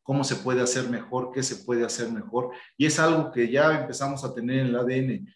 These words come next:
no del consultor, sino del contador consultor. Entonces, todos traemos esas mejores prácticas. En nuestra profesión es muy dif-, difícil decir, "Oye, este, ya dominé muy bien la ley". Cada seis meses, cada año, bueno, ahorita menos, ¿verdad?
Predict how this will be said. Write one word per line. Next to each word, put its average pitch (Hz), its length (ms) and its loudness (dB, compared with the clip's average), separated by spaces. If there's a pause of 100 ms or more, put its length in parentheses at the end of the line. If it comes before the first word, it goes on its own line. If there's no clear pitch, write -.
(140)
no 143 140 2
del 170 200 2
consultor, 135 840 -6
sino 104 300 -2
del 104 180 0
contador 110 480 0
consultor. 104 640 -4
Entonces, 110 480 -6
todos 160 280 2
traemos 135 360 0
esas 135 220 -6
mejores 120 420 -4
prácticas. - 600 -6 (360)
En 135 100 2
nuestra 135 280 4
profesión 135 380 2
es 170 120 4
muy 165 160 2
dif-, 147 300 -6
difícil 147 800 0
decir, 123 500 -4 (360)
"Oye, 135 400 4
este, 113 360 -2
ya 160 220 6
dominé 147 380 2
muy 160 160 0
bien 156 180 -2
la 151 100 0
ley". 160 280 0 (1400)
Cada 170 320 4
seis 165 320 0
meses, 151 480 -2
cada 151 320 2
año, 147 180 -4
bueno, 127 180 -6
ahorita 131 220 -4
menos, 120 260 -2
¿verdad? 95 240 -6